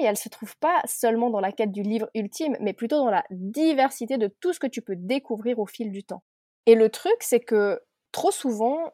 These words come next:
on se met cette pression énorme en cherchant désespérément notre mission, en courant après un idéal qui semble <laughs> nous échapper. On pense que trouver notre travail de rêve est la clé du bonheur et de l'épanouissement total,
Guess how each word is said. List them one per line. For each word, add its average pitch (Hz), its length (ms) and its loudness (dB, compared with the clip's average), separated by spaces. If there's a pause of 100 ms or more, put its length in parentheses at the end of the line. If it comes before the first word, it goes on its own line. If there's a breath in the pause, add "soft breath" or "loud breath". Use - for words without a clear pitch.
(140)
on 226 80 -4
se - 140 -6
met 320 80 2
cette - 260 -6
pression 269 380 -8 (220)
énorme 262 680 4
en 208 100 -8
cherchant 262 440 -4
désespérément 233 880 0
notre 208 280 -4
mission, 269 440 -6 (360 loud breath)
en 214 120 2
courant 269 420 -2
après 220 260 -2
un 208 260 2
idéal 262 480 2
qui - 100 -16
semble 214 400 -2
<laughs> 240 80 2
nous 220 260 4
échapper. 247 520 0 (280)
On 214 100 4
pense 311 280 2
que 226 320 4 (100)
trouver 269 340 0
notre 226 260 2
travail 247 340 2
de 226 100 4
rêve 247 460 2 (220)
est 220 80 4
la 180 140 2
clé 311 320 0
du 240 140 0
bonheur 233 400 6
et 208 80 0
de 190 100 -6
l'épanouissement 202 760 -4 (100)
total, 262 760 2